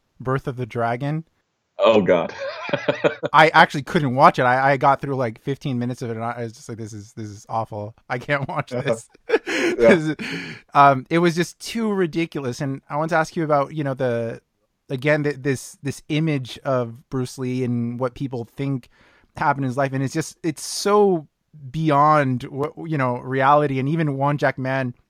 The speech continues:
Speaker 1: the, obviously the interactions of him going to the tournament to see, to br-, see Bruce and, and all these things never happened.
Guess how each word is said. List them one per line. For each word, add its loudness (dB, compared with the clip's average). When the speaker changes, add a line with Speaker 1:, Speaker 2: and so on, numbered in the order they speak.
Speaker 1:
the, -2
obviously 6
the 0
interactions -2
of -6
him -4
going -6
to -4
the -8
tournament -2
to -6
see, -8
to -10
br-, -16
see -6
Bruce -2
and, -4
and -6
all -4
these -6
things -4
never -2
happened. 2